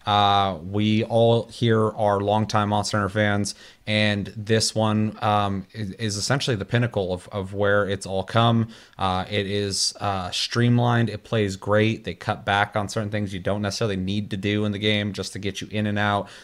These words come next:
The, the monsters are great to fight. Um, the game feels awesome the way it plays. It's so fucking smooth. And it puts so much fucking time. I mean, I fucking put hundreds of hours in, in, uh, such a short amount of time into that game,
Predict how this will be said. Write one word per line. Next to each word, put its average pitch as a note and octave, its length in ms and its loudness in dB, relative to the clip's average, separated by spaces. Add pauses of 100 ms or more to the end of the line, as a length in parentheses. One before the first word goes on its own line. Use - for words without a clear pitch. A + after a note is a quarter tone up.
(120)
The, F#2 440 -2 (100)
the E2 420 -6
monsters G2 500 -4
are F#2 60 -10
great G2 380 -6
to G2 60 -6
fight. G2 480 0 (280)
Um, F#2 540 -4 (200)
the - 80 -8
game G#2 260 -2
feels G2 400 -2 (120)
awesome G#2 720 -2
the G2 80 -8
way F#2 120 -2
it - 140 -12
plays. A2 480 2
It's - 100 -8
so G2+ 160 -4
fucking G2 380 -4
smooth. A2+ 560 0 (800)
And A#2 120 2
it G#2+ 80 4
puts B2+ 240 -2
so - 280 2
much B2 180 2
fucking A2 220 -4
time. G2+ 420 -2
I G#2+ 100 -4
mean, G#2+ 180 0
I A2+ 260 0
fucking G#2+ 360 -4
put G#2 220 -2
hundreds A#2 260 -2
of G#2 80 -2
hours G#2 260 2
in, F#2 300 -6
in, F#2+ 260 -6 (480)
uh, F#2 340 -6
such - 280 -4
a G#2+ 40 -6
short A2 220 0
amount G2+ 220 0
of - 20 -14
time G2+ 220 0
into G2 160 0
that F#2+ 160 -4
game, F#2+ 420 -2